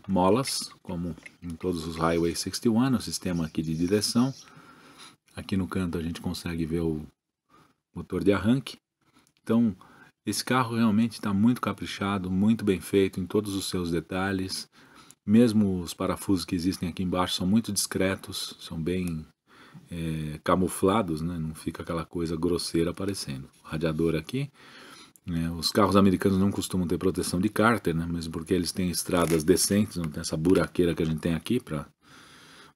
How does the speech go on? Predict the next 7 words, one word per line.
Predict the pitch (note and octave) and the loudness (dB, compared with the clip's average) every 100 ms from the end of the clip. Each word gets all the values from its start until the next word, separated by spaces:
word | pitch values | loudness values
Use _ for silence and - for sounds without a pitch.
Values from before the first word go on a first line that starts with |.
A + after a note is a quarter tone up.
| - | -10
pra | D#2+ | -4
andar. | E2+ F2+ A#2 - - _ - - _ | 0 2 0 -4 -18 _ -14 -14 _
Então, | G2 - C#3+ D#3 A#2+ | -14 -4 -2 -2 -4
realmente | A#2+ A2+ A2 B2+ G#2+ B2 | 0 2 4 2 0 -4
é | G#2+ | -2
um | G2 | 0
carro | G#2 G2 F#2+ G#2 | 2 2 2 -2